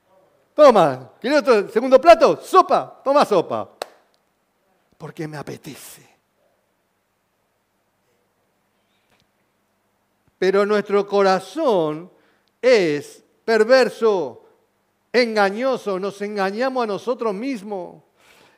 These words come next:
Y, y cuando, cuando hablamos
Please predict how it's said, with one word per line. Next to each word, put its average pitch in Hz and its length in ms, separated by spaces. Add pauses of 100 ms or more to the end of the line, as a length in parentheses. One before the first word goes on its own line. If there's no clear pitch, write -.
Y, 214 440
y 170 60
cuando, 220 800 (420)
cuando 214 600
hablamos 202 800